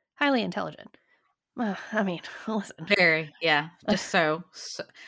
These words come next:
Speaker 2: I'm in awe of you, honestly.
Speaker 1: I, me too. I'm not a doctor, but I could be. Um, I'm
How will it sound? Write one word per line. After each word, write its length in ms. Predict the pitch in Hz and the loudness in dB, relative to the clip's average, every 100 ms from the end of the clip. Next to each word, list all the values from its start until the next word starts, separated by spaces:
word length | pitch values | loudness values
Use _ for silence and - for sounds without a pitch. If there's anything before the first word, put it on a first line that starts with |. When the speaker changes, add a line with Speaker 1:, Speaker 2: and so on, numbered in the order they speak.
| - | 6
Speaker 2:
I'm 140 | 196 | 6
in 100 | 202 | 6
awe 300 | 185 160 156 | 2 4 2
of 100 | 151 | 0
you, 200 | 151 160 156 | -4 -6 -4
honestly. 500 | 160 147 151 156 165 | -4 -4 -6 -8 0
Speaker 1:
I, 180 | 214 233 | 4 4
me 180 | 208 269 | 4 4
too. 240 | 294 220 175 - - - | 4 2 0 -14 -18 2
I'm 120 | 240 | 6
not 160 | 269 294 | 8 8
a 40 | |
doctor, 500 | 226 190 185 185 165 _ _ - | 6 4 2 -2 -4 _ _ 2
but 300 | 180 143 - _ | 2 2 -8 _
I 80 | 185 | -2
could 180 | 185 196 | 0 -2
be. 300 | 147 143 190 - | -2 -6 -8 -6
Um, 340 | 170 151 156 - | -2 -2 -4 -4
I'm 260 | 185 185 | -2 -2